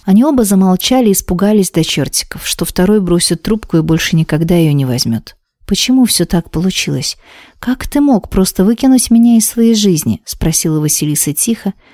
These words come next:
растерянно глядя в зеркало, стоящее напротив кровати. Пашка уехал в отпуск, оставил ключи. Из зеркала на девушку смотрела худая, бледная, растерянная женщина с темными кругами под глазами.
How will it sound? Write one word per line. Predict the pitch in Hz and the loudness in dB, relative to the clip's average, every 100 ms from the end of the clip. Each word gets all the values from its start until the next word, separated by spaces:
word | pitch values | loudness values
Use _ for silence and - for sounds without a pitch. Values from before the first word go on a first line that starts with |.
| _ - | _ -2
растерянно | 190 165 - 208 202 170 | -2 0 0 2 4 2
глядя | 170 160 156 | 2 0 0
в | 147 | 0
зеркало, | 160 202 - 175 156 | 0 -2 0 0 0
стоящее | - 139 151 - 180 | 0 -2 0 0 -2
напротив | 135 - 151 - | -2 -4 -6 -6
кровати. | - 139 117 101 - - _ - | -6 -4 -4 -6 -8 -8 _ -4
Пашка | 247 254 - | -2 -2 0
уехал | 165 180 214 190 175 | 2 2 2 2 2
в | 175 | 2
отпуск, | - 185 - - | 0 -4 -4 -4
оставил | 170 - 214 202 | -4 0 0 0
ключи. | - 180 - - 214 | 0 -4 -4 -4 -2
Из | 202 180 | 0 2
зеркала | 247 - 185 180 | 0 2 2 4
на | 175 | 4
девушку | 190 240 208 - | 2 0 0 -2
смотрела | 170 170 165 180 180 | 0 0 2 0 0
худая, | - 175 208 226 165 | 0 0 2 2 2
бледная, | 180 214 196 175 | 2 2 2 2
растерянная | 165 - - 233 214 208 196 | 2 0 0 2 4 4 4
женщина | 185 143 - 185 185 _ | 2 0 -2 -4 -6 _
с | - | -6
темными | - 226 220 180 | 0 4 4 4
кругами | 180 180 185 196 180 | 0 -2 2 2 2
под | 165 160 | 0 -2
глазами. | 156 151 139 - - | 0 0 -2 -4 -6